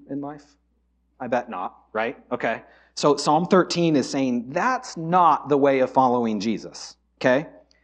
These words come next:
'Cause that's gonna shape you in really unhealthy ways because of who God is. We can and should be honest with God and with one another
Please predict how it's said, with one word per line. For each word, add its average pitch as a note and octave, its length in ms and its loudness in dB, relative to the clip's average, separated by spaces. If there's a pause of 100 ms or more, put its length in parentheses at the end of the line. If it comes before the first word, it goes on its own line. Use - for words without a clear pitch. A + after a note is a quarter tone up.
(180)
'Cause D3 120 -6
that's C#3+ 200 -2
gonna E3 180 -4
shape D#3+ 380 -6
you C#3+ 120 0
in A#2 240 -2
really D#3 440 4
unhealthy C#3 760 -2
ways G2+ 580 -6 (840)
because E3 720 0
of B2+ 140 -6
who A2 160 -4
God E2 240 -12 (100)
is. - 240 -20 (560)
We B2 160 0
can C#3 300 -10
and B2+ 120 -8
should C3+ 140 -10
be A#2+ 120 -6
honest A2 320 -14
with G2 100 -20 (120)
God B2+ 560 -8 (380)
and A2 140 -12
with G2+ 180 -16
one F#2+ 140 -16
another A#2 760 -8